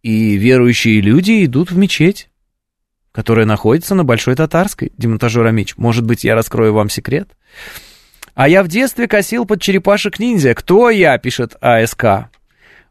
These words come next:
«Вы, А С К, человек. Сфотографируйтесь с этим голубем. Вам жалко, что ли?» <laughs> пишет пятьсот шестой. А.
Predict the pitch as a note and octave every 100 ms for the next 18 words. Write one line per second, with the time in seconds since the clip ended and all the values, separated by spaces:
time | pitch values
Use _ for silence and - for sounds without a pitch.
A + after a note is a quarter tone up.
0 | - C3+ G#3+ C#4 C4+ - G#3 G3+ - F3
1 | F3 - C3 A2 G2+ G#2 - - _ _
2 | _ _ _ _ _ _ - - C#3+ E3
3 | F3+ F#3 B3 A#3+ A3 F#3+ - F#3 F3+ E3+
4 | F#3 F3 B2+ A#2 A2+ A#2+ C3 B2 A2 F#3
5 | A3+ B2 - A#2+ A2 - D#3+ - - -
6 | G3+ - F#3+ - C#3+ D3 - _ _ _
7 | _ - F3 F#3+ F#3+ E3+ - - - -
8 | D2+ D2 C3 B2 A#2+ A#2 A2